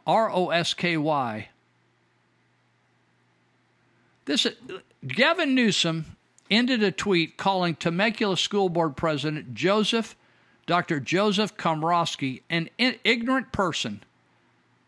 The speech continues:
For ca-, he, what he did is he called slain, according to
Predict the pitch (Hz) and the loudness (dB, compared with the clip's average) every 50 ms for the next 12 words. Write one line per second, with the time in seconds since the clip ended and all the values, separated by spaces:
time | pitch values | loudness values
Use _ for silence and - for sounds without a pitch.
0 | _ _ _ _ _ _ _ _ _ _ _ _ - - 165 156 - - - 202 | _ _ _ _ _ _ _ _ _ _ _ _ -6 -2 -2 -2 0 0 -2 -2
1 | - - 170 180 160 160 202 226 254 247 208 233 220 196 185 170 - 165 156 - | -2 0 0 0 2 2 2 2 2 2 2 2 2 2 2 0 0 -2 -6 -4
2 | - - 190 196 190 185 151 123 - - - 185 190 196 208 214 226 240 247 254 | -2 0 2 2 2 0 0 -2 -4 -4 -2 0 0 2 2 2 2 2 0 0
3 | 247 - - _ _ _ _ _ _ _ _ _ _ _ _ _ _ _ _ _ | -2 -4 -6 _ _ _ _ _ _ _ _ _ _ _ _ _ _ _ _ _
4 | _ _ _ _ _ _ _ _ _ _ _ _ _ _ _ _ _ _ - - | _ _ _ _ _ _ _ _ _ _ _ _ _ _ _ _ _ _ -8 -8
5 | 135 - - - 196 196 180 175 151 - - 156 143 123 | -8 -6 -2 0 0 2 2 0 -2 -2 -2 -2 -2 -2